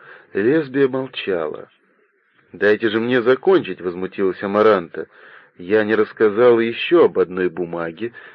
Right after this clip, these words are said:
найденной у принца». «Ах, дорогая племянница, лучше бы тебе помолчать», — сукоризной заметил дипломат. «Нет-нет, пусть говорит». «Так вот, раскрыт шифр,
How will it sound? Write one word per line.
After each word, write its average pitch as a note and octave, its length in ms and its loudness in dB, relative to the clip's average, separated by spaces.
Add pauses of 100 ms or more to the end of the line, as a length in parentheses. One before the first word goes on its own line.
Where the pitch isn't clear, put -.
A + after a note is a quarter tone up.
(140)
найденной G2+ 580 -2
у A#2+ 80 -6
принца». A#2 600 -4 (1500)
«Ах, G2+ 240 -2
дорогая F#2+ 540 2
племянница, F2+ 800 -8 (460)
лучше D#3+ 340 4
бы A2 100 0
тебе A2 240 0
помолчать», — G2+ 720 0
сукоризной F#2 640 -4
заметил F2 500 -6
дипломат. E2+ 640 -8 (840)
«Нет-нет, A#2+ 640 0
пусть A#2 280 -2
говорит». C#3 540 2 (640)
«Так - 220 -6
вот, G#2+ 260 0 (840)
раскрыт F2+ 560 -4
шифр, - 500 -6